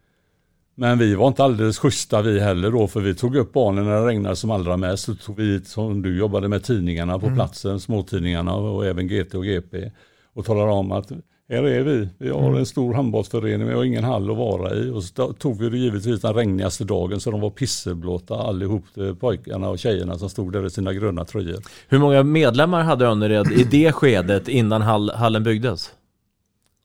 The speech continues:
Speaker 1: Ja, den allra största medlemsökningen blev ju de två åren efter att vi hade byggt hallen.
Speaker 3: Mm.
Speaker 1: Då sökte sig väldigt många till oss. Men, eh, i det läget, eh, det beror ju lite grann på vilket år vi snackar om. För att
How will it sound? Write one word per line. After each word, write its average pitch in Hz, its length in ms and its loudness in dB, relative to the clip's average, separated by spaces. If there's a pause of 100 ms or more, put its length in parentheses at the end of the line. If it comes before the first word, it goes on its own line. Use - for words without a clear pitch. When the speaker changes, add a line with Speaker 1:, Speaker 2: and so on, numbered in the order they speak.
(1120)
Speaker 1:
Ja, 104 100 -2
den 117 220 2
allra 147 260 4
största 139 360 2
medlemsökningen 90 880 0
blev 98 160 2
ju 82 240 -2
de 87 120 -2
två - 180 -6
åren 85 520 -4
efter - 420 -6
att 90 200 -10
vi 87 40 -6
hade 80 120 -4
byggt 87 200 -6
hallen. 80 260 -8
Speaker 3:
Mm. 104 280 -2
Speaker 1:
Då 92 100 -10
sökte - 360 -6
sig 95 120 -6
väldigt 85 260 -6
många 85 260 -6
till 92 240 -10
oss. - 280 -14
Men, 101 400 -4 (220)
eh, - 80 -10
i 131 220 -4
det 113 240 2
läget, 101 560 0
eh, 131 60 -4 (1040)
det 127 100 -2
beror 139 280 4
ju 151 60 4
lite 170 180 2
grann 156 160 2
på 135 100 -2
vilket 123 260 -4
år 131 160 2
vi 110 80 0
snackar 107 340 -4
om. 107 160 0
För 135 120 0
att 135 140 0